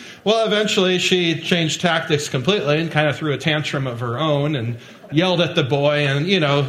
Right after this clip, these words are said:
I guess the route of shame was the next option. And, "I can't believe you're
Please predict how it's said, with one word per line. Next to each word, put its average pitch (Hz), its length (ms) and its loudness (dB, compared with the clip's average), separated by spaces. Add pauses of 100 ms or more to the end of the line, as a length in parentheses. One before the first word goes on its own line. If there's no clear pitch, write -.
(100)
I 139 140 0
guess 156 220 0
the 156 100 0
route 147 220 2
of 127 80 0
shame 170 380 2
was 147 220 0
the 139 80 -2
next 143 400 -2 (240)
option. 156 480 -2
And, 135 100 0
"I 156 100 0
can't 175 260 -2
believe 151 240 0
you're 139 100 -8